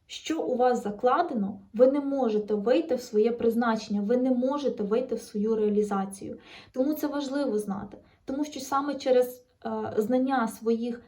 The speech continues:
талантів, своїх сильних сторін, ви виходите на свій шлях. І вже конкретно цей шлях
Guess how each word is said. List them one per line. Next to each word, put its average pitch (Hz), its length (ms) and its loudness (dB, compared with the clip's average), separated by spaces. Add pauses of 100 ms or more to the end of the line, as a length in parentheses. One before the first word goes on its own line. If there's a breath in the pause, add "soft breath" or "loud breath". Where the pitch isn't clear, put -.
талантів, 240 520 -2
своїх 240 360 -2
сильних 220 520 2
сторін, 240 420 0 (380 loud breath)
ви 254 180 0
виходите 233 960 0 (420)
на 220 120 0
свій 220 280 -4
шлях. 208 380 -6 (680)
І 254 80 -4
вже 233 200 4
конкретно 226 680 2
цей 208 240 0
шлях 220 580 0